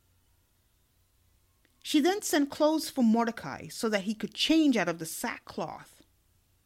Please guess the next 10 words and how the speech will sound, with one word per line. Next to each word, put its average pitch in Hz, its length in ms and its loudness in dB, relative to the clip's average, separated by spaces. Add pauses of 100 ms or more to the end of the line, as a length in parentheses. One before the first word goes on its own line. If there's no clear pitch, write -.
(640)
But 175 100 -10
the 180 80 -2
Bible 247 320 0
tells 254 360 -2
us - 360 -10 (1080)
that 160 140 -6
he 208 100 2
refused 208 920 2 (1400)
those 151 280 -6
clothes. - 500 -8